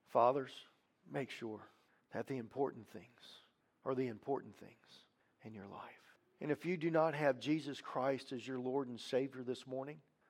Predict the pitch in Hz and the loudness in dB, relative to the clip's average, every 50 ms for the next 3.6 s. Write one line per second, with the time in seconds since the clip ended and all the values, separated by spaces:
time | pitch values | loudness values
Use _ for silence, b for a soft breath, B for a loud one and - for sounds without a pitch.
0 | _ _ - 131 123 143 127 123 123 127 131 127 117 113 101 - - - - - | _ _ -6 0 2 2 2 2 0 -2 0 0 0 0 -2 -6 -12 -18 -20 -20
1 | _ - - 120 117 - - 123 113 - - 120 127 - _ _ _ _ _ _ | _ -10 -8 -8 -6 -6 -6 -6 -6 -6 -8 -10 -12 -16 _ _ _ _ _ _
2 | _ _ 214 156 151 147 139 127 123 131 127 127 135 135 139 131 - - - 165 | _ _ -4 0 2 2 2 4 6 8 8 8 8 6 4 -2 -10 -18 -14 -6
3 | - - 131 117 120 127 123 127 123 120 123 143 | -2 -2 -2 -2 -4 -4 -2 0 0 -2 -2 -6